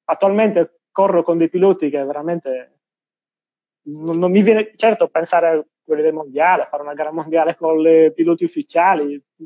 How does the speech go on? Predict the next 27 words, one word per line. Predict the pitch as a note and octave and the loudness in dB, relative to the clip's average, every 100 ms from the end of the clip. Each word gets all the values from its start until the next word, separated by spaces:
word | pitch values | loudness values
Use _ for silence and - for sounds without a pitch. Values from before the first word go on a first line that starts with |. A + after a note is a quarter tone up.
| _ | _
però | G3+ A3+ G#3 | -4 0 0
non | F3 F3 F3+ F#3 | 0 -6 -6 -2
ho | E3 C#3+ C#3 C3+ _ _ | -2 -2 -6 -14 _ _
quelle | - D#3+ D#3+ | 0 2 2
mire, | E3 F3 E3 D3+ | 2 0 0 0
anche | D3 C#3+ | -2 -10
perché | - - C3+ | -18 -18 -16
so | - | -14
che | C3+ B2 - _ _ _ _ _ _ _ | -12 -14 -16 _ _ _ _ _ _ _
arrivare | - B2+ C3+ C#3 | -18 -14 -8 -8
a | - | -6
quei | D3 | -6
livelli | C#3 C3+ D3+ C#3 C3 B2 B2 | -4 -2 -2 -2 -8 -14 -14
deve | C3 | -18
fare | C3 C3+ C3 | -12 -14 -14
tutto | B2 B2+ | _ -20
un | |
percorso | B2 C3 - C3 C3 C3 | -16 -14 -12 -12 -10 -12
da, | C3 B2 A#2+ | -10 -12 -14
da | B2+ C#3 | -14 -14
piccolo, | C3+ B2+ B2 B2 | -14 -16 -18 -14
quindi | D3 C3+ C3 | -14 -16 -18
non | C#3 | -16
ho | C#3 | -16
mire | B2+ C3 B2+ | -14 -14 -12
particolari, | C3 - C#3 C3+ B2+ A#2+ B2+ | -14 -16 -14 -12 -12 -14 -18
ecco. | A#2+ | -20